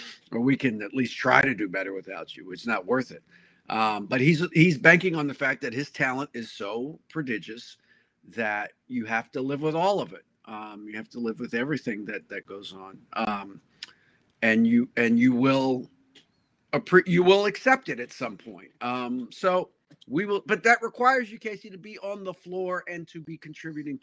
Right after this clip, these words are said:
to winning, right? And so if you're,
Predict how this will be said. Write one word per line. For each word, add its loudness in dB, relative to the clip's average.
to -10
winning, -6
right? -2
And -4
so -2
if -10
you're, 0